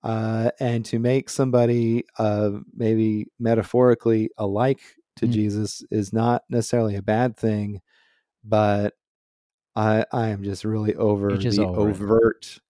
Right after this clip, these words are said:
Speaker 2: <laughs>
Speaker 1: messianic.
Speaker 2: Thirty-three years <laughs> on this stuff. It's like,
Speaker 1: Yeah.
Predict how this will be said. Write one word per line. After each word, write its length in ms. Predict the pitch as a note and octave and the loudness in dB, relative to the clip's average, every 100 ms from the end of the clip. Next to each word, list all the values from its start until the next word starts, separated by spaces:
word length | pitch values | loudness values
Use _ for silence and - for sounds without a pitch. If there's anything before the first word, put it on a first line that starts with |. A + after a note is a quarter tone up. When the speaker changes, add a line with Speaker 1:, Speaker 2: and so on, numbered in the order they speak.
| _ F#3 | _ 2
Speaker 2:
<laughs> 540 | - - F3 D#3 A#2+ | 2 2 0 0 -2
Speaker 1:
messianic. 840 | A2 A2 - A2+ G#2 G#2 G#2 G2 - | -4 -2 0 -2 0 -2 -4 -6 -6
Speaker 2:
Thirty-three 640 | D#3+ E3+ F3 D#3+ E3 E3 | -4 0 -2 -2 -2 0
years 560 | D#3 D#3+ D#3 D3+ D#3 A2+ A#3+ | 0 0 0 -2 -4 -8 -6
<laughs> 120 | F3+ | -2
on 80 | F3 | 2
this 180 | B3 D4+ | 4 2
stuff. 360 | - D#3+ A#3 C4+ | 0 2 2 0
It's 160 | C#4 - | -4 -2
like, 100 | D3+ | 0
Speaker 1:
Yeah. 380 | C3 C3 C3+ | 2 2 2